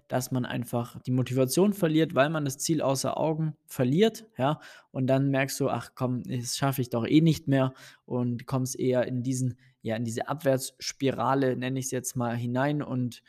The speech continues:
dann, ähm, ja, war's das mit der Trainingskarriere <laughs> beziehungsweise mit dem Ziel. Und damit das nicht der Fall ist, schauen wir uns jetzt mal an,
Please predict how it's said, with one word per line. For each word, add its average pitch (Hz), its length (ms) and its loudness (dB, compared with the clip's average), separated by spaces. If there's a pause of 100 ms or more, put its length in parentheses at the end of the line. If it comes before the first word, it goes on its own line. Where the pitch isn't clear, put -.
(340)
dann, 117 420 -2 (260)
ähm, 113 380 -2 (100)
ja, - 200 -10 (960)
war's 113 240 -4
das 113 140 -6
mit 113 160 -2
der 107 100 0
Trainingskarriere 113 1080 0 (160)
<laughs> - 160 -10
beziehungsweise 117 800 -4
mit 117 180 -4
dem 113 200 -4
Ziel. 147 360 4 (340)
Und 135 260 -2 (300)
damit 139 300 0
das 170 240 2
nicht 202 300 2
der 127 100 0
Fall 120 280 2
ist, 156 280 0 (840)
schauen 135 240 0
wir 139 60 4
uns 127 120 0
jetzt 120 200 -2
mal 110 80 0
an, 135 240 0